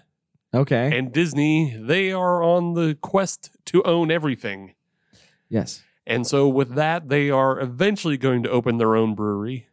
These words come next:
Speaker 1: Mm-hmm.
Speaker 2: and brew their own beers for the park rather than carrying fucking Yuengling and Bud Light. <laughs>
Speaker 1: Right.
Speaker 2: Eventually. It's your job to come up with the beer names and styles, or the theme, you know, whatever you're basing it off of,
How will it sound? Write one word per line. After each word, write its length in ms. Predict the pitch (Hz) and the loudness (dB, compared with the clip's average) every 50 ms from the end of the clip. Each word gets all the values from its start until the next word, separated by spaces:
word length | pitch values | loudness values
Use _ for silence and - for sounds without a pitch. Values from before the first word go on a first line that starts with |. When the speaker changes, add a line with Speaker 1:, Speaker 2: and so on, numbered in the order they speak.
| _ - | _ 0
Speaker 1:
Mm-hmm. 120 | 147 139 | 2 2
Speaker 2:
and 200 | 123 120 117 120 | 2 2 0 0
brew 240 | 110 127 156 175 175 | 2 4 6 6 6
their 220 | 147 156 151 - - | 4 2 2 2 2
own 280 | 151 165 170 165 143 | 2 4 4 2 2
beers 360 | 120 120 113 107 107 107 98 | 0 -2 -4 -4 -4 -4 -6
for 220 | - - - 127 113 | -8 -4 -2 -2 -2
the 80 | 107 | -2
park 380 | 98 - 113 110 107 117 117 - - - | -2 0 2 2 2 2 -2 -6 -14 -16
rather 380 | - 107 113 127 135 131 127 120 | -6 -2 0 0 2 0 0 -2
than 180 | 120 113 110 | -2 -4 -4
carrying 380 | 110 139 131 127 127 127 120 107 | -2 -2 0 0 0 0 -2 -2
fucking 340 | - 135 120 - 123 117 117 | -2 -4 -4 -2 -2 -2 0
Yuengling 380 | 117 117 117 117 117 117 117 117 | 0 0 0 0 0 0 0 0
and 100 | 110 110 | 0 0
Bud 200 | 110 107 98 95 | 0 -2 -2 -4
Light. 220 | 98 92 - - - | -8 -12 -14 -16 -20
<laughs> 260 | - - _ _ _ - | -20 -20 _ _ _ 0
Speaker 1:
Right. 260 | 127 117 - - - - 196 - _ _ _ _ _ - | 0 0 -2 -6 -8 -6 -6 -6 _ _ _ _ _ -4
Speaker 2:
Eventually. 680 | 170 147 139 170 175 156 - - - - 104 - - _ _ _ _ _ _ _ _ _ _ _ _ _ _ _ _ _ _ _ _ _ _ _ _ | -4 -2 0 0 -2 -2 -4 -10 -18 -20 -20 -20 -20 _ _ _ _ _ _ _ _ _ _ _ _ _ _ _ _ _ _ _ _ _ _ _ _
It's 160 | - 123 - - | -6 -4 0 2
your 180 | 151 196 226 | 4 4 4
job 500 | 170 135 160 143 113 98 98 104 120 120 - _ _ _ _ _ _ _ _ _ _ _ - | 2 2 0 0 0 -2 -6 -8 -10 -12 -18 _ _ _ _ _ _ _ _ _ _ _ -6
to 100 | - 139 | -4 -2
come 200 | - 160 156 156 | 0 0 0 0
up 200 | 160 160 - - | 0 -2 -4 -4
with 280 | 139 139 143 131 - - _ _ _ - | -2 -2 -2 -2 -2 -8 _ _ _ -8
the 100 | 127 127 | -6 -2
beer 240 | 120 165 180 180 170 | 0 2 2 4 2
names 380 | 160 160 170 196 226 226 196 | 2 0 0 0 -2 0 0
and 160 | 180 175 156 147 | 2 2 0 0
styles, 680 | - - 185 160 120 104 98 98 104 110 113 - - _ _ _ _ _ _ _ _ _ _ _ _ _ _ _ _ _ _ | -2 -2 0 0 0 0 -2 -4 -6 -8 -10 -12 -16 _ _ _ _ _ _ _ _ _ _ _ _ _ _ _ _ _ _
or 240 | - 120 123 135 131 | 2 4 4 4 4
the 120 | 120 113 | 2 0
theme, 440 | 113 - - 156 151 147 156 175 185 - _ _ _ _ _ _ _ _ _ _ _ _ | -4 -2 0 0 2 0 0 -2 -4 -8 _ _ _ _ _ _ _ _ _ _ _ _
you 100 | - 127 | 0 0
know, 40 | 127 | 2
whatever 380 | 120 117 127 135 151 147 151 156 | 2 2 0 0 0 -2 -2 -2
you're 220 | 151 143 143 143 | -2 -4 -4 -6
basing 480 | 139 127 117 139 147 147 143 - 127 117 | -6 -6 -2 -2 -2 -2 -2 -2 -4 -2
it 80 | 110 | -2
off 240 | 107 98 98 90 - | -2 -2 -4 -6 -8
of, 200 | 107 104 110 113 | -10 -12 -12 -12